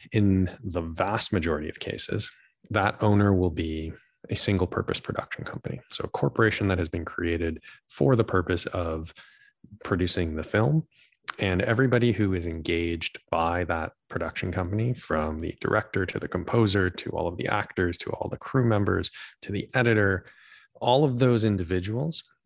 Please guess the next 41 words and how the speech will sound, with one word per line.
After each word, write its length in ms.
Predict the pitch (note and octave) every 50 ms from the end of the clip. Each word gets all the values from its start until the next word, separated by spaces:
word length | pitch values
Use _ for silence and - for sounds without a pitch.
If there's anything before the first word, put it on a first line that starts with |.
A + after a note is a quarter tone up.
| _ -
and 140 | G#2 G2+ G#2+
anybody 340 | G#2 G#2+ G2+ G#2+ G2+ G2 -
else 240 | F#2+ G2 G#2 - -
who 160 | - A2 G2+
has 580 | F2 G2+ G2 G2 F#2+ F2+ F2+ - - - - - _ _ -
contributed 600 | - G2 F2 - - G#2+ F#2+ F#2+ F#2 F#2+ F#2 - -
any 300 | G#2+ G#2+ A2 A2 A2 G#2
kind 500 | - - - G2+ G2 F#2+ F#2+ F#2+ F#2+ F2+
of 180 | F2+ E2+ E2
material 800 | F2 E2 D#2+ - - - F#2+ F#2 F#2+ F#2 F2+ F2+ F2+ F#2 F#2 F2+ - _ - - - - _ -
or 100 | G#2 F2
services 640 | - - - F2+ F2 F2+ - - - F2+ E2+ E2 -
to 320 | - - - - G#2 G#2 G2
the 100 | F#2 F2+
creation 340 | - - F2+ E2+ - -
of 60 | - E2
that 160 | E2 - -
film 320 | - - - C#2 D3+ D#3+ - - - - - - - - - - -
should 360 | - - - - D3+ D#3+ D#3
have 160 | B2+ A2+ G#2+
signed 280 | - - G#2+ F#2+ F#2 E2+
a 40 | E2+
contract 640 | - - A#2 B2 A#2+ - - B2+ B2+ B2+ - -
which 280 | - F#2 F#2 - - -
says, 380 | - E2+ E2+ E2+ E2+ D#2+ D#2+ - _ _ _ _ _ _ _ -
"I 240 | - A#2 A#2 B2+ A#2
hereby 460 | F2 G#2+ G#2+ G#2+ G#2 F2+ F#2 F2+ F#2
transfer 480 | - - F#2+ F2 F2 - - F2+ F2
all 220 | E2 E2 E2+ E2 E2
of 100 | D#2+ E2+
the 120 | F2 D#2+
rights 360 | E2 D#2+ E2 E2 E2 - -
in 140 | - E2+ D#2
the 80 | D#2 -
things 340 | - - C#3+ C#3 C3 A#2+ G2+
that 140 | G2+ F2+ F2+
I'm 160 | F2+ F2+ F2
contributing 480 | - - - - E2+ E2 D#2+ D#2+ D#2+ D#2+
to 80 | E2
this 160 | E2+ E2 -
film 480 | - - E2 E2 E2 D#2+ D#2+ E2 D#2+